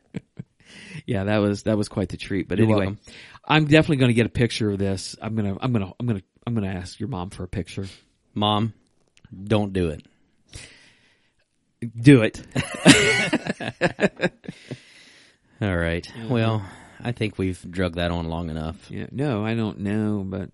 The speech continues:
Speaker 1: but anyway.
Speaker 2: Well, I'm talking about this, this session. I'm sure you'll bring up the pink flamingo
Speaker 1: Oh, I
Speaker 2: plenty
Speaker 1: definitely
Speaker 2: times.
Speaker 1: will. I
Speaker 2: You're not
Speaker 1: definitely
Speaker 2: done
Speaker 1: will.
Speaker 2: with that.
Speaker 1: You know what
Speaker 2: Again.
Speaker 1: would make that even worse is if that you came to my door with the pink flamingo shirt and yoga pants.
Speaker 2: Well, I've got the pink flamingo shorts to go with it too.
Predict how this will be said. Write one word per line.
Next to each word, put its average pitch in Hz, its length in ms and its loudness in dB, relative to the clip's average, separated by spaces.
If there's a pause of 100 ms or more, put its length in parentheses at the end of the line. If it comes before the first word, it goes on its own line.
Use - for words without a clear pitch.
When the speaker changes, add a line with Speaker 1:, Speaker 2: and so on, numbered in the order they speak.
(160)
Speaker 1:
but - 300 -6
anyway. 104 480 4
Speaker 2:
Well, 147 120 8
I'm 160 60 10
talking 139 200 6
about 107 180 0
this, - 380 -6
this 92 200 -6
session. 78 420 -8
I'm 87 180 -4
sure 87 200 -4
you'll 82 200 -2
bring 80 240 -6
up 78 100 -10
the - 80 -12
pink 80 220 -10
flamingo 78 480 -6
Speaker 1:
Oh, 110 40 -2
I 120 220 -4
Speaker 2:
plenty 82 320 -4
Speaker 1:
definitely - 20 -10 (220)
Speaker 2:
times. 80 80 -6
Speaker 1:
will. 80 60 -6
I 82 40 -4
Speaker 2:
You're 87 80 -2
not 82 200 -6
Speaker 1:
definitely 82 80 -6
Speaker 2:
done 80 100 -4
Speaker 1:
will. 85 100 -4
Speaker 2:
with - 80 -12
that. 80 260 -8 (460)
Speaker 1:
You 175 100 6
know 226 80 8
what 180 80 6
Speaker 2:
Again. 143 40 6
Speaker 1:
would 135 120 4
make 139 180 4
that 113 200 4
even 104 260 -2
worse 101 540 -6
is 110 160 -4
if 107 120 -6
that 104 120 -4
you 110 100 -4
came 117 260 -2
to 107 60 -4
my 101 140 -4
door 104 480 -4
with 95 300 -4
the - 100 -12
pink 107 260 -8
flamingo 95 460 -4
shirt 95 460 -6 (380)
and 95 140 -4
yoga 98 220 0
pants. - 460 -10 (540)
Speaker 2:
Well, 87 100 -14
I've 80 100 -16
got 113 160 -4
the - 60 -20
pink 101 220 -8
flamingo 90 380 -6
shorts 107 420 -6
to - 80 -12
go 76 140 -10
with 82 220 -12
it - 140 -18
too. 78 260 -12